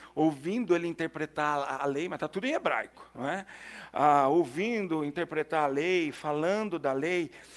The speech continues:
e você vai vendo a toda a busca que esse povo tem de Deus, mas de forma errada. Um lamento, um choro, uma tristeza, era assim que estava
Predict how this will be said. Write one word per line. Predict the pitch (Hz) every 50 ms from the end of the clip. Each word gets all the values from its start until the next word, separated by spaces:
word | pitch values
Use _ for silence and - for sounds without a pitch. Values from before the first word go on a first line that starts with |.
| - - - _
e | - 190
você | 180 170 196 190 - - - 226 233 240 233 208
vai | 170 160 196 208 220 220 208 190
vendo | 160 156 170 226 240 240 233 220 185 190 190 175 147 - - - - - - - -
a | - - 196
toda | - - - 247 240 240 220
a |
busca | 185 165 165 180 233 277 302 311 311 294 - - - - - - 196 185
que | - - 196
esse | 202 196 - - -
povo | 180 - _ _ _ - 226 247 269 294 294 285 254 208 185 190
tem | 190 - - - - 214 240 262 262 254 240 214 185 160 139 127 123 107 - - - - - _ _
de | - 139 185
Deus, | 160 143 170 220 240 240 233 208 - -
mas | 190 208 208 196
de | 156 175
forma | 175 - - 185 196 190 175
errada. | 160 143 - - 135 147 175 185 185 175 143 - 113 87 - - - _ _ _ _ _ _ _ _ _ _ _ _ _ _ _ _ _ _ -
Um | 180 202 214
lamento, | 196 185 175 175 190 202 202 190 180 - - 170
um | 185 175
choro, | - - - - - - - 196 214 202 190 185 170 151 143
uma | 156 165 175
tristeza, | 180 - - 165 165 - - - - 170 160 151 127 135
era | 143 139 139
assim | 127 - - - 156 165 160
que | 160 165
estava | 147 - - - - 135 139 139 143 139 131 127 135 131